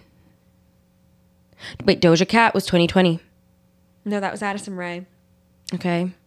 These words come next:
Speaker 2: Honestly, I think the Thank You Next era was twenty eighteen.
Speaker 1: Yes. Ariana Grande.
Speaker 2: Yeah.
Speaker 1: Yes. Like the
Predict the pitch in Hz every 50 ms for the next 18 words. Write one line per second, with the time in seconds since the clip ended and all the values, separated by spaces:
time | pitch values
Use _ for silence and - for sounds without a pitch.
0 | _ _ _ _ _ _ _ _ _ _ _ _ _ _ _ _ _ _ _ _
1 | _ _ _ _ - 208 202 220 240 - 349 339 311 - 277 269 - - 233 -
2 | 247 233 226 220 196 180 175 185 185 - - 165 165 160 160 160 151 165 165 -
3 | - 170 160 160 160 156 - - - - - - - 57 - - 208 _ _ -
4 | 175 127 - - - - - - _ _ _ _ _ 175 170 170 165 165 160 160
5 | 156 151 151 151 156 170 175 _ _ _ _ _ _ _ 185 160 135 - 190 _
6 | _ _ - - - - - - - - - _ _ 208 202 202 - 214 202 180